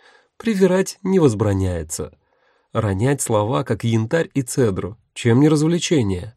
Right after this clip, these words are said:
Я, кстати, благодарная слушательница. Имейте это в виду, если вам хочется выговориться». «Наверное, когда-нибудь захочется», согласился я.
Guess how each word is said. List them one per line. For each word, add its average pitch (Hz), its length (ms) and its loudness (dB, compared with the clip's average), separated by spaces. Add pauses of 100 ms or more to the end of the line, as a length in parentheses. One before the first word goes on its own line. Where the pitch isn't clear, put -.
Я, 135 480 0
кстати, 127 480 -4
благодарная 110 760 2
слушательница. 92 960 -6 (260)
Имейте 190 380 2
это 104 160 -2
в 98 60 -2
виду, 107 480 -4
если 101 340 -4
вам 113 240 -2
хочется 104 440 -6
выговориться». 90 840 -6 (1500)
«Наверное, 101 720 -2
когда-нибудь 98 580 -2
захочется», 95 800 -8 (200)
согласился 92 720 -6
я. 87 320 -10